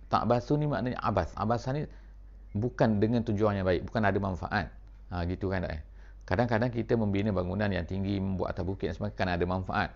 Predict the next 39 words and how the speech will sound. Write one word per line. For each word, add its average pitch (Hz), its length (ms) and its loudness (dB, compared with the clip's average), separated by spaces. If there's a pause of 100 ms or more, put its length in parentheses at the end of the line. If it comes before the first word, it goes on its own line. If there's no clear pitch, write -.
(200)
Kita 90 160 -6
buat 92 160 -2
rumah 87 320 2
api 92 320 0
contohnya 82 240 0
kan 80 160 -2
atas 82 160 -2
bukit. 90 480 2 (240)
Kita 87 240 0
buat, 90 160 2 (240)
uh, 80 160 0 (160)
tanda-tanda 95 400 2
supaya 87 240 0
kapal 85 240 -2
terbang 82 240 0
tak 80 160 -4
langgar, 85 320 0
kan 95 80 -4
sebagainya. 87 320 -2
Jadi 92 80 -6
kita 92 140 -4 (180)
bina 98 240 0
bangunan 92 400 0
yang 90 80 -8
tinggi 92 160 -8
supaya 90 160 0
tak, - 320 -6
tak - 80 -6
langgar 90 320 0
lah 104 80 2
kan. 104 240 2 (320)
Tak - 160 4
langgar. 87 240 2
Ada 139 160 6
manfaat, 135 480 2
eh. 78 160 -6
Kadang-kadang 101 400 0
ada 101 80 2
manfaat. 87 460 -2